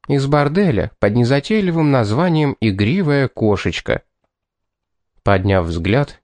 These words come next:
я с откровенным удивлением уставился на девушку. Нет, конечно, девицы из «Игривой кошечки» здесь не редкие гости,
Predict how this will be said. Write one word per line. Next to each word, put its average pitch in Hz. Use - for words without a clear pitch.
я 151
с -
откровенным 156
удивлением 135
уставился 98
на 139
девушку. 95
Нет, 101
конечно, 170
девицы 151
из 139
«Игривой 139
кошечки» 131
здесь 131
не 131
редкие 131
гости, 95